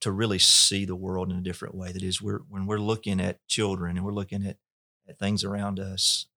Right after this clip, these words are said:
we see that from a different view. Uh, we see that from a different way, and we see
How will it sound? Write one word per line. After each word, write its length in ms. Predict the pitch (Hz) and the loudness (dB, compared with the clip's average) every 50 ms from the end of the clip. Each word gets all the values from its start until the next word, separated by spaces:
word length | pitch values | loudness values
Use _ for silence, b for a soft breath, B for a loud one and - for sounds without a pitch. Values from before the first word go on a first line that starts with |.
| _ _ _ _ | _ _ _ _
we 100 | 101 92 | -4 2
see 320 | - - - - 113 107 95 | 4 4 4 4 2 0 -2
that 220 | 98 98 - - | -2 -4 -4 -6
from 160 | - 95 92 | -4 -4 -4
a 60 | 90 90 | -2 -2
different 440 | 90 92 90 - - 95 87 92 | -4 -6 -6 -6 -8 -12 -12 -12
view. 120 | - 92 90 _ _ _ _ _ _ _ _ _ _ _ _ _ _ _ - | -14 -14 -20 _ _ _ _ _ _ _ _ _ _ _ _ _ _ _ -8
Uh, 40 | 95 | -2
we 100 | 101 101 | 0 2
see 240 | 98 - - 107 98 | 2 2 2 2 2
that 160 | 92 - - | 0 -2 -2
from 160 | - 98 95 95 | -4 -4 -2 -2
a 40 | 95 | 0
different 360 | 92 95 92 - - 104 - | -2 -4 -4 -4 -8 -10 -8
way, 280 | 95 95 95 92 92 92 | -6 -6 -6 -6 -6 -6
and 120 | 92 95 | -6 -8
we 80 | 104 95 | -4 0
see 420 | - - - 98 98 95 87 | 0 2 2 2 0 -2 -4